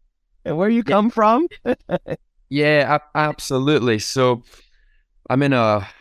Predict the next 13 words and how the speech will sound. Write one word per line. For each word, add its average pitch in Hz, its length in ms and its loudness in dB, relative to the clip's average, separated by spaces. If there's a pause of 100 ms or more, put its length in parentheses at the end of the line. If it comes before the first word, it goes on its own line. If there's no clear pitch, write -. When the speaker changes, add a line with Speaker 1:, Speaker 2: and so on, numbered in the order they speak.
(200)
Speaker 2:
incredibly 123 1000 -2 (100)
fortunate 117 640 -2
but 107 80 -2
also 123 300 -2
exciting 120 840 -2
position 107 540 -2
at 95 140 -4
the 95 60 -4
moment 107 600 0
where 95 420 -2 (500)
I've 95 160 -8
just 143 300 -2
launched 113 520 -2